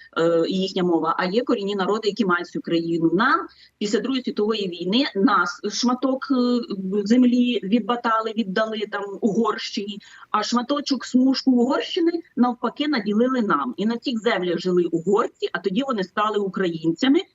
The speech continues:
І оце і є національна меншина. Вони опинилися, представники іншої країни, в цій країні, в силу, е, тих обставин, що у нас немає москальської смужки землі в Україні, де би жили москалі, щоб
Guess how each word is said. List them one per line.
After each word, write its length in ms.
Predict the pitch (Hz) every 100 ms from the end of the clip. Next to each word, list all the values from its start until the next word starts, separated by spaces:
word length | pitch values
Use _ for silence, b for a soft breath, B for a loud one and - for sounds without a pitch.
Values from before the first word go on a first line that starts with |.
| _
І 100 | 254
оце 240 | 269 277 285
і 200 | 285 262
є 140 | 262
національна 800 | 202 165 - 170 175 214 220 226
меншина. 540 | 214 220 - 180 147 135
Вони 220 | 165 226
опинилися, 720 | 208 180 175 185 214 - 294 320 B B
представники 500 | 240 - 240 233 247
іншої 300 | 208 190 190
країни, 500 | 185 190 180 240 269
в 40 | 247
цій 240 | - 214
країні, 540 | - 180 180 240 254
в 60 | 233 - -
силу, 340 | 214 214 196 190 B B -
е, 160 | 185 175 -
тих 160 | 202 220
обставин, 380 | - 226 240
що 100 | - - _ 196 180 - _ _ _ _ -
у 80 |
нас 240 | 294 330 330
немає 680 | 285 302 285 294 277 262 247
москальської 800 | 254 - 285 240 226 - 254 226
смужки 600 | - 247 254 233 - 196
землі 360 | 220 220 220 214
в 60 | 190
Україні, 560 | 190 226 220 269 254
де 180 | 202 233
би 120 | 240
жили 280 | - 214 220
москалі, 580 | 220 - 220 208 226 - b b _
щоб 340 | - - 240